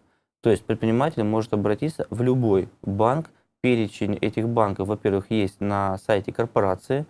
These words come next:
во-вторых, всегда может прийти в Центр развития бизнеса, и мы пор-, ну, покажем эти банки. Про наш округ хочется сказать, что это практически все наши банки, это В Т Б, В Т Б двадцать четыре, Открытие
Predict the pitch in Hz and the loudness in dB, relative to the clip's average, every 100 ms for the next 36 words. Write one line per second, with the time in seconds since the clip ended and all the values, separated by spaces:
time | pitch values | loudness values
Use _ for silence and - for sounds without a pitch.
0 | _ _ _ 104 104 131 175 - 120 113 | _ _ _ -4 0 -2 -2 -2 0 0
1 | 107 - - 104 - 120 104 98 98 92 | -2 -8 -4 -6 -2 -2 0 0 0 -2
2 | 98 113 165 165 - - 104 110 135 - | -2 -2 -2 -2 -4 -4 -4 -2 -2 -2
3 | 101 - 101 90 - _ _ _ 101 123 | -4 -2 -4 -4 -10 _ _ _ 0 2
4 | 139 135 - 113 107 101 92 101 - - | 2 0 -2 -4 -2 -2 -2 -4 -12 -14
5 | _ _ - 117 135 135 196 135 - 117 | _ _ 0 2 2 2 0 0 0 -2
6 | - 110 98 - 131 127 120 107 - - | 0 0 0 0 0 2 0 0 -4 -6
7 | 123 - 110 127 107 101 107 117 156 185 | -4 -4 -2 0 0 0 -2 -2 -2 0
8 | 110 107 104 101 104 117 160 - _ _ | 0 2 0 0 0 2 2 -2 _ _
9 | 107 107 110 110 107 104 104 - _ 143 | 0 0 2 2 2 2 -2 -6 _ -2
10 | 160 165 _ _ - 104 - 127 147 - | -2 -4 _ _ -6 -6 0 0 2 2
11 | 139 135 | 2 0